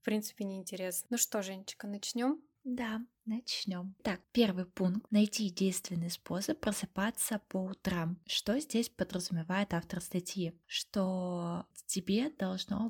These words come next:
Speaker 2: быть комфортно вставать по утрам. Ты должен найти тот самый свой способ, идеальный для тебя, чтобы тебе было отлично. Это цитата. «Спать по два часа или засыпать ежедневно строго по графику,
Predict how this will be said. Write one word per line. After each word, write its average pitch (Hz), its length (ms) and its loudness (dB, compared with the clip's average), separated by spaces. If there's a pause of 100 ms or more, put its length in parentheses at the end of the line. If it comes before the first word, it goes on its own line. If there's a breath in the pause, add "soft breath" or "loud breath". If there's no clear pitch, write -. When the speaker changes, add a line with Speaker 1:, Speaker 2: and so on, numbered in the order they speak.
Speaker 2:
быть 196 300 2 (100)
комфортно 208 1160 0 (100)
вставать 180 840 -2
по - 80 -4
утрам. 180 360 0
Ты - 140 -6
должен 220 320 0
найти 196 240 0
тот - 320 0
самый 185 420 0
свой 202 400 0
способ, 196 840 2 (180)
идеальный 175 540 2
для - 180 -4
тебя, 202 460 0 (160)
чтобы 185 840 0
тебе 220 400 -2
было 190 360 0
отлично. 180 600 -4 (160)
Это 196 420 0 (200)
цитата. 190 540 0 (140)
«Спать - 320 2
по 196 100 2
два 185 200 2
часа - 360 2
или 277 140 -4
засыпать 190 520 -2
ежедневно 202 440 2
строго 185 380 0
по 180 140 2
графику, 196 480 0